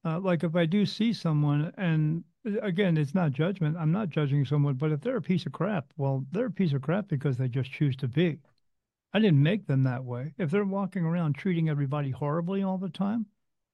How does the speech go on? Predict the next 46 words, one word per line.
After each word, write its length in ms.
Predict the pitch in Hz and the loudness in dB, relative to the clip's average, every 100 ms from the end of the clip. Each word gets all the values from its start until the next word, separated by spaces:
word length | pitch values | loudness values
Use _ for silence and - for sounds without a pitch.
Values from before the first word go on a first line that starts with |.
| _ | _
yeah, 220 | 285 277 | -2 0
they 140 | 175 196 | 0 -2
are 160 | 285 | -4
a 40 | 208 | -4
piece 240 | 170 143 | -2 -2
of 60 | - | -4
crap 320 | 147 120 - | -4 -4 -4
because 300 | 147 165 139 | -2 -2 0
they 120 | 160 | -2
choose 320 | - 247 269 156 | -2 -6 -4 -4
to 80 | |
be 160 | 135 139 | -2 -2
that 180 | 131 131 | -2 -4
way, 140 | 135 | -4
because 320 | 127 135 147 | -4 -2 -2
they 140 | 143 147 | 0 -4
choose 640 | - - 277 196 156 143 _ _ _ _ | -4 -2 2 4 2 0 _ _ _ _
to, 260 | 175 170 - - | 2 2 -2 0
to 220 | 170 151 | 2 2
treat 420 | - - 233 208 | -2 -4 -2 0
people 380 | 175 139 147 180 | 0 0 0 0
in 120 | 165 | 0
a 80 | 156 | 0
certain 400 | - 175 170 165 | -2 -4 0 0
way. 380 | 202 175 139 131 _ _ _ _ _ _ _ | 2 0 0 -4 _ _ _ _ _ _ _
So 420 | - 170 156 151 160 | -2 0 0 -2 -2
that's, 260 | 196 196 | -4 -4
ag-, 220 | 226 175 220 | -6 -6 -6
but 400 | 175 170 196 185 | -8 -6 -4 -2
that's, 240 | 233 - | -4 -4
again, 320 | 208 165 185 | -6 -2 0
that's 160 | 185 196 | 0 0
not 160 | 214 | 0
judgment. 580 | 135 151 180 - 165 - _ _ _ _ 220 | 0 0 -2 -2 -4 -6 _ _ _ _ -6
If, 100 | 196 - | -4 -2
if 140 | 165 | 0
you're 180 | 196 160 | 2 2
that, 280 | 233 240 - | 0 -2 -2
it's 120 | 170 | -4
just 220 | - 196 214 | -2 -2 -2
because 240 | 196 190 | 0 0
you 100 | 170 | 0
choose 260 | - 202 180 | 0 -4 -4
to 100 | 190 | -4
be 200 | 214 247 | -4 -2
that. 240 | 151 117 | -2 -4